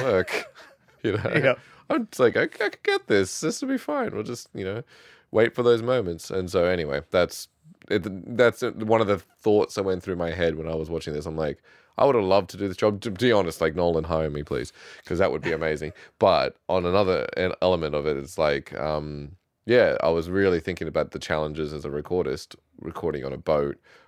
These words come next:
Speaker 1: recording on the water, and, like, just the, the torrents of footsteps and
Speaker 2: imax
Speaker 1: loud
Speaker 2: cameras.
Speaker 1: suits. imax cameras in those moments. I mean, those, to be honest, that's, that they would probably, if they're shooting imax, they're probably go boom over it, but it's not, they're not shooting dialogue.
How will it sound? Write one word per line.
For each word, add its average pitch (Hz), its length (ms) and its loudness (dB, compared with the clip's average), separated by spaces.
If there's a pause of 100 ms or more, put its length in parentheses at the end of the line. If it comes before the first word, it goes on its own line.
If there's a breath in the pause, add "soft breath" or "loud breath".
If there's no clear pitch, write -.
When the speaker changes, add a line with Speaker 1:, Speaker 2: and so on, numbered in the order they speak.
Speaker 1:
recording 78 480 -2
on 82 160 0
the 78 80 -4
water, 78 540 0
and, 71 200 -4
like, 82 220 0
just - 180 -8
the, 175 120 -2
the 110 120 -4
torrents 92 400 -4
of 80 100 -8
footsteps - 440 -4
and 101 160 -2
Speaker 2:
imax 107 80 -4
Speaker 1:
loud 73 200 -2
Speaker 2:
cameras. 98 120 -8
Speaker 1:
suits. 80 360 -4 (520 loud breath)
imax 95 420 2
cameras 82 380 -2
in 82 80 -2
those 82 200 0
moments. 87 340 -2
I 110 80 4
mean, 110 200 2
those, 113 300 4
to 104 100 -6
be 107 80 0
honest, 98 300 2
that's, - 420 -4 (600)
that 90 260 4
they 98 160 4
would 92 140 0
probably, 76 640 -2 (320)
if - 160 -2
they're 95 140 0
shooting 98 260 0
imax, 82 380 0
they're 80 80 -4
probably 76 340 -2
go 85 280 2
boom 90 280 0
over 85 320 2
it, 76 100 -4
but - 120 -12
it's - 240 -16
not, 73 240 -8
they're 80 100 -2
not 78 160 -6
shooting 76 240 -10
dialogue. 60 380 -4